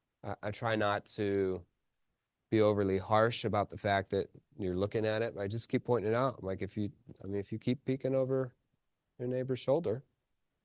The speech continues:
when there's, when there's no one to help, you're, you're twelve, you don't know, you don't even know how your own brain works yet. You don't know how to think.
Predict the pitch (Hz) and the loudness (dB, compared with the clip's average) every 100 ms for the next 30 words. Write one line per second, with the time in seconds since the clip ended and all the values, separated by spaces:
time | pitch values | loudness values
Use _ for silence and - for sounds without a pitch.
0 | _ 113 110 110 113 - _ 107 107 110 | _ -2 0 0 -2 -10 _ -6 -4 -2
1 | 113 113 131 127 117 107 127 127 - _ | -2 0 2 2 0 0 0 0 0 _
2 | 117 98 104 110 107 - 156 151 147 - | -6 -6 -2 -2 -2 4 8 8 6 -2
3 | _ _ _ _ _ _ _ _ _ - | _ _ _ _ _ _ _ _ _ -2
4 | 113 120 123 127 107 135 143 139 135 139 | 4 6 6 4 4 4 6 6 4 6
5 | 135 131 135 117 139 139 131 120 123 131 | 6 6 6 6 6 8 4 4 4 2
6 | - _ - 123 139 139 123 117 107 123 | 0 _ -8 -4 -2 0 -2 0 4 4
7 | - | 2